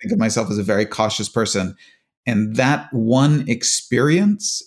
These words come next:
of seeing how vulnerable I was when I didn't pay attention was a years-long lesson. It changed my behavior more than any number of trainings or any number of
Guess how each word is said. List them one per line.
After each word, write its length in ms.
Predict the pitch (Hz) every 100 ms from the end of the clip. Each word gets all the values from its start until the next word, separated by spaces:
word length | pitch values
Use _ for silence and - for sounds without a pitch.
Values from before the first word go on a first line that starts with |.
| _
of 240 | 113 101
seeing 560 | - - - 120 139 139
how 240 | 127 117
vulnerable 600 | 113 104 113 123 120 123 123
I 220 | 220 208
was 560 | 110 107 107 135 156 160
when 160 | 101
I 80 | 104
didn't 320 | 101 107 107
pay 120 | 117 113
attention 720 | 113 113 113 151 160 175 175 _ _ _ _
was 220 | 123 120
a 80 | 117
years-long 1080 | 110 113 120 143 175 175 160 127 120 107 101
lesson. 420 | 92 95 - - -
It 200 | 117 -
changed 580 | - 139 143 143 120
my 180 | 120 113
behavior 460 | 110 107 113 107 104
more 360 | 104 107 113
than 220 | 110 107 104 -
any 320 | 110 131 135
number 440 | 123 120 120 120
of 160 | 110 -
trainings 840 | - 117 110 107 101 104 101 - _ _ _
or 100 | -
any 180 | 98 117
number 340 | 123 127 139
of 120 | 135